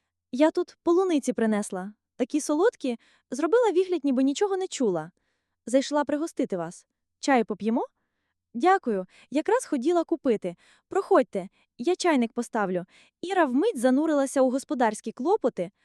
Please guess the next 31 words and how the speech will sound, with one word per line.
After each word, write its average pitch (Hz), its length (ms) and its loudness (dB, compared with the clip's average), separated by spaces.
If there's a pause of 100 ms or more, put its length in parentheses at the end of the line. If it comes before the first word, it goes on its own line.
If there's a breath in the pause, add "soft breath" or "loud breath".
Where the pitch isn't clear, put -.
(220 soft breath)
але 240 220 2
в 214 40 -2
її 220 300 -4
очах 381 340 -4
ще 277 180 -2
жевріла 277 460 -2
туга. 185 480 -2 (540 soft breath)
Сидячи 392 440 0
на 277 120 2
кухні 339 340 -2
з - 60 -10
чашкою 285 440 -4
чаю, 349 460 -2 (320 soft breath)
Олена 330 400 2
мовчки 262 460 -2
спостерігала 269 680 -2
за 277 120 -2
невісткою. 269 680 -4 (380 soft breath)
Її 269 260 0
щирість, 233 680 -4
відкритість, 262 760 -4
відданість 208 800 -2
синові — 254 560 -2 (220 soft breath)
все 381 200 -2
це 370 140 -2
розчулювало. 202 800 -2 (340 soft breath)
Не 277 140 4
було 403 260 2
між 330 180 -2
ними 262 200 2
сварок, 294 540 -2